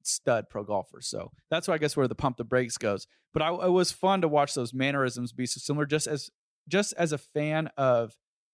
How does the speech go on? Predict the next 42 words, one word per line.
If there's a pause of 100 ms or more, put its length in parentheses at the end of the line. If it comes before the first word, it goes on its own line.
(220)
like, (120)
elite (340)
athletics,
to
watch
a
kid
be
able
to
mimic (180)
his
dad,
who
is
quite
literally
the
best. (260)
Like,
that
was
fun
to
watch.
And
then
you
watch, (260)
you
know,
Little
John
Daly,
I
think,
has
the
best
action
<laughs>
I've